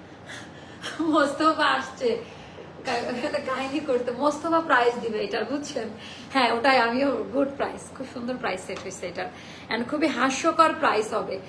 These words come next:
তো এটার মধ্যে সুন্দর করে বাটন দেওয়া আছে। মোস্তফা আজকে অনেক হাসাইলো।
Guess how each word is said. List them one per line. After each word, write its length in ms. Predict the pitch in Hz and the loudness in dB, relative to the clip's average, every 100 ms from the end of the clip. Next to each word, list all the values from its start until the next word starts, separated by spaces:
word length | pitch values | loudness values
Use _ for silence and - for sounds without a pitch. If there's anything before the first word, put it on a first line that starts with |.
| - - - - | -14 -16 0 6
তো 60 | |
এটার 240 | 285 330 320 | 8 8 6
মধ্যে 240 | 330 330 | 6 2
সুন্দর 360 | 330 302 302 320 | 2 4 6 8
করে 420 | 320 294 - 320 - - - - - | 8 8 6 4 4 -10 -10 -10 -2
বাটন 560 | 220 277 277 302 - 320 | 8 8 10 6 6 6
দেওয়া 400 | 277 294 277 285 | 6 6 6 4
আছে। 440 | 277 - - 302 - - - - - - | 2 0 -2 -2 -4 -10 -10 -12 -8 -2
মোস্তফা 360 | 247 - 285 | 0 2 2
আজকে 200 | 294 - | 2 4
অনেক 160 | 285 285 | 2 2
হাসাইলো। 580 | 226 233 285 262 226 | 0 0 2 2 2